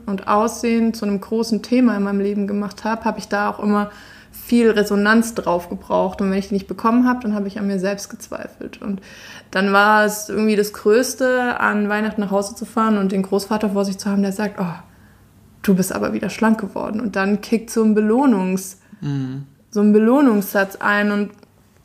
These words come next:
Speaker 1: ich habe das dann erst so richtig gemerkt, dass ich irgendwie ein seltsames Verhältnis zu Essen habe, ähm, das ist mir eigentlich erst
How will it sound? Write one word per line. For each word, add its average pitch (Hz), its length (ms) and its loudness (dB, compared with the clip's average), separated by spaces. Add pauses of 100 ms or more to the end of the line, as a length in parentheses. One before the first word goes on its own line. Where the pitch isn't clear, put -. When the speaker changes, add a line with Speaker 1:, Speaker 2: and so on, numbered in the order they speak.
(400)
Speaker 1:
ich 214 200 -4
habe 233 120 0
das 226 160 0
dann 220 140 2
erst 247 260 0
so 226 60 -6
richtig 247 320 -2
gemerkt, 277 400 0
dass 254 140 -2
ich 220 100 -8
irgendwie 233 320 2
ein 220 140 4
seltsames 220 560 0
Verhältnis 214 480 -4
zu - 100 -4
Essen 233 400 0
habe, 240 140 0 (540)
ähm, 202 680 2 (480)
das 190 140 0
ist - 60 -4
mir 190 80 4
eigentlich 185 220 -2
erst - 400 -4